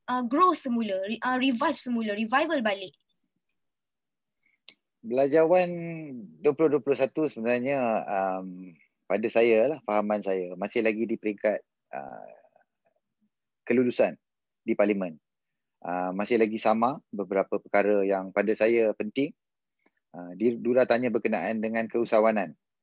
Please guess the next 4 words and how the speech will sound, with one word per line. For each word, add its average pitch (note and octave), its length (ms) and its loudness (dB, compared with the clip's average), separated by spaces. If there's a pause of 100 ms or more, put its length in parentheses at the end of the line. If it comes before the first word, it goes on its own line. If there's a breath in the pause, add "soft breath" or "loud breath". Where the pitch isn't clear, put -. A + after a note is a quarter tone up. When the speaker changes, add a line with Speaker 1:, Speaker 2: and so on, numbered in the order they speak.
(480)
Speaker 2:
Um, F2 480 -6
dalam A#2+ 640 2 (640)
yang, A#2+ 320 0
uh, A#2 240 -4